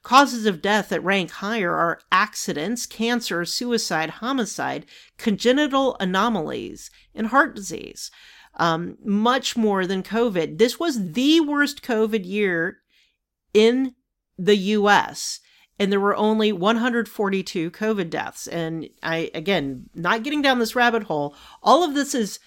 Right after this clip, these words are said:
underlying cause of death. This has to be the primary cause of death. So this is not with covid, this is from covid. Um, and that's why it's so low. For children, very, very few died from covid.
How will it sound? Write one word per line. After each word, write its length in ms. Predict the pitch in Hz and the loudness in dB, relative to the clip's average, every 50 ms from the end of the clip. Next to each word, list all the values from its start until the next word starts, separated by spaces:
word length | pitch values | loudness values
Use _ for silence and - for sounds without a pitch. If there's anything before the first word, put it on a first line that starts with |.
| _ - - - - _ - | _ -20 -20 -20 -10 _ 4
underlying 600 | 208 233 247 247 262 254 240 220 196 190 196 196 | 4 4 4 4 2 2 2 2 2 2 2 0
cause 280 | 196 180 151 156 151 175 | 0 0 -2 -2 -2 -4
of 100 | 165 - | -4 0
death. 240 | - 220 170 127 - | 2 2 2 2 0
This 160 | 208 202 - | -2 -2 0
has 180 | - 226 202 196 | 0 0 0 0
to 80 | - 190 | -2 -6
be 140 | 170 180 | -6 -6
the 360 | 165 165 160 160 233 254 277 285 | -6 -6 -4 -2 0 2 2 2
primary 600 | 285 - - 247 233 233 226 220 208 208 202 196 | 0 0 -2 0 2 2 2 2 2 2 0 0
cause 420 | 190 - 196 165 170 165 170 - | -2 -2 -2 -2 0 -2 -4 -6
of 140 | 175 160 - | -8 -8 -4
death. 240 | - 190 151 117 - | -2 -2 -2 -2 -4
So 140 | - - 165 | -6 -6 -4
this 200 | 175 202 202 - | -4 -4 -4 -4
is 140 | 202 190 202 | -6 -4 -2
not 240 | 202 196 - - | -2 -2 -2 0
with 280 | 170 170 226 233 233 - | 2 6 6 6 4 2
covid, 380 | - - 165 156 156 170 156 156 | -10 -6 -6 -6 -4 -4 -4 -4
this 160 | 208 202 - | -4 -4 -4
is 220 | 185 165 165 - _ _ _ | -6 -8 -10 -12 _ _ _
from 640 | _ - - - - 185 196 214 214 190 170 156 | _ -20 -20 -12 -4 0 2 2 2 2 0 -2
covid. 540 | 143 - 160 151 147 135 - 127 98 76 - _ - - - - - - - - _ - | -4 -4 -6 -6 -6 -6 -8 -12 -14 -14 -16 _ -20 -20 -20 -20 -20 -20 -20 -20 _ -6
Um, 500 | - 165 165 160 156 151 151 147 147 - | -2 2 2 4 2 2 0 -4 -8 -6
and 200 | - 160 165 156 | -4 -4 -2 0
that's 340 | 165 165 180 185 - - - | 2 2 0 0 -2 -8 -8
why 380 | 156 165 185 220 226 214 202 | -2 0 2 4 6 6 6
it's 280 | 202 208 - 190 - - | 6 6 2 0 -2 -4
so 240 | - - 170 180 185 | -2 -2 -2 -2 0
low. 240 | 202 214 185 165 156 | 0 0 0 0 -2
For 220 | - - - 165 | -4 -6 -8 -8
children, 560 | - - - 269 262 247 214 202 196 185 175 | -6 -4 -2 0 0 0 0 0 0 0 -2
very, 440 | 156 202 190 185 180 185 190 190 196 | 0 0 0 2 2 2 2 2 0
very 480 | 170 151 170 165 156 160 165 160 165 175 | 0 -2 -2 -2 -2 -2 -2 -2 -4 -4
few 640 | 170 - - - - 214 214 214 185 165 165 170 | -6 -10 -18 -14 -8 -4 -2 0 0 0 0 -2
died 540 | 160 160 156 151 151 156 156 160 160 151 - | -2 -2 -2 -2 -2 -2 -2 -4 -4 -6 -10
from 580 | - - - - - 180 170 170 165 160 160 170 | -16 -20 -10 -2 0 2 2 2 0 -2 -4 -6
covid. 540 | - - 196 190 185 160 147 - - - | -6 -6 -6 -6 -6 -6 -8 -12 -14 -14